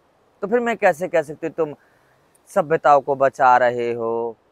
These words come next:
या संस्कृति को बचा रहे हो या धर्म को बचा रहे हो या वेद को बचा रहे हो? तुम तो अपने हाथों सब कुछ मिटा रहे हो। गाय का देखो कितना बुरा हाल है, नारी का देखो कितना बुरा हाल है, नदी का देखो कितना बुरा हाल है, प्रकृति का देखो कितना।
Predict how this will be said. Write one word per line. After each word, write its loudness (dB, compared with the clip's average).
या 2
संस्कृति -10
को 0
बचा 0
रहे -4
हो -2
या 2
धर्म 0
को -4
बचा 0
रहे -2
हो -4
या 0
वेद -4
को -4
बचा -6
रहे -8
हो? -20
तुम -12
तो 0
अपने -4
हाथों -6
सब -12
कुछ -2
मिटा 0
रहे -2
हो। -12
गाय 0
का 2
देखो -6
कितना -6
बुरा 2
हाल -2
है, -18
नारी -2
का 0
देखो -8
कितना -8
बुरा 0
हाल -4
है, -16
नदी -4
का 0
देखो -8
कितना -8
बुरा 0
हाल -2
है, -12
प्रकृति -4
का 0
देखो -6
कितना। -12